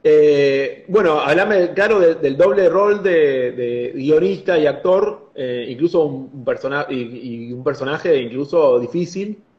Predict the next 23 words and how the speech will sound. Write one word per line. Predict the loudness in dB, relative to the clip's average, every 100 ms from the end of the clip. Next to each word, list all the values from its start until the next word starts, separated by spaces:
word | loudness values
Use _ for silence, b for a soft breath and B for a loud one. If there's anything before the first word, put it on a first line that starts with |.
| _ _ _
¿no? | -4 -2 -2
Ahí | 0 2
en | 2
el | 2 0
medio | 2 2 2 4
de | 2
la | 0
cosa | -2 -2 -2
que | 0 0
entra | 0 -4 -2
y | -2
que | -4
tiene | -4 -4
que | -2
hacerse | -4 -4
un | -6
lugar | -6 -2 0 -2 -4 -10 _ _ _ _ _ _ -14
y, | -12 -10 -10 -10 -12 -14 -14
y | -10 -8
aparte | -6 -4 -2 2 2
sin | 0 -6 -6
querer, | 0 2 2 2
eh, | 2 2 0 -4 -12